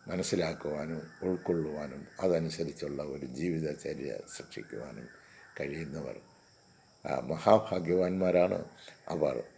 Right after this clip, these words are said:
എന്നെന്നും ശാശ്വതമായി അള്ളാഹുവിൻ്റെ തൃപ്തിയിൽ പ്രവേശിക്കുന്നതുമാണ്. അതിനുള്ള സൗഭാഗ്യം നമുക്ക് ഓരോരുത്തർക്കും അള്ളാഹു നൽകി അനുഗ്രഹിക്കട്ടെ എന്ന് പ്രാർത്ഥിക്കുന്നു. ഇൻഷാ അള്ളാഹ് നാളത്തെ പ്രഭാതത്തിൽ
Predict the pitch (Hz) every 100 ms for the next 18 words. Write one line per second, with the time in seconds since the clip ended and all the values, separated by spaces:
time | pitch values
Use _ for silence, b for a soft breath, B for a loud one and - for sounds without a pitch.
0 | - 95 95 92 80 80 - - - -
1 | 87 - - 78 69 69 58 - - 78
2 | 69 76 - - 57 62 - - - -
3 | - 64 50 50 - 62 62 - - -
4 | - - - - - B B B - 80
5 | 76 69 - - 87 - 90 71 69 71
6 | - 62 78 - 73 - 65 67 69 67
7 | - 60 76 78 69 53 53 53 - -
8 | - - - 55 - - - 53 B B
9 | B B B 110 107 101 87 85 78 82
10 | 80 80 - - 64 80 78 - -